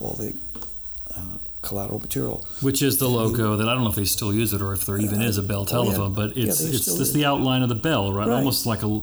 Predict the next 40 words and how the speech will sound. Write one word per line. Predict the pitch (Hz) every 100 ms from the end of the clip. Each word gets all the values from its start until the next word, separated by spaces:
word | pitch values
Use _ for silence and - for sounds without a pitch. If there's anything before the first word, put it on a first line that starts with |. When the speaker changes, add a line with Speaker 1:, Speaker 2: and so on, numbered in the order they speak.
| -
Speaker 2:
you | 127
know, | 98 92
Speaker 1:
That's | 98 135 185
right. | - - - - - -
Speaker 2:
Liberty | 131 117 104
Bell, | 95 92 90
like, | 101 104
not, | 104 107
or | 98
something | 127 107
like | 101
that | 120 117
shape, | - 143 101 -
the | 117
bell | 139
Speaker 1:
Right. | -
Speaker 2:
shape. | 92 87 - -
Speaker 1:
That's | 107 -
right. | 123
Speaker 2:
With | 127
this | 117 110 104
outline, | 110 107 95 95
very | 123 131
simple, | - 120 107 95
but, | 101 - - 123
but | 113 104 - - - - - -
Speaker 1:
Very | 143 156
Speaker 2:
unforgettable. | - 117 110
Speaker 1:
Saul | 143
Bass-ish. | 135 - 110 92 - 127
Speaker 2:
Unforgettable. | 131 139 147 113 92 135
Speaker 1:
Yeah. | 147 135 - - - - - - -
So | -
he | 123 175
was | -
hiring | 160 170 147 135
a | 135
couple | - 120 131
of | 120
designers | 120 143 151 113 120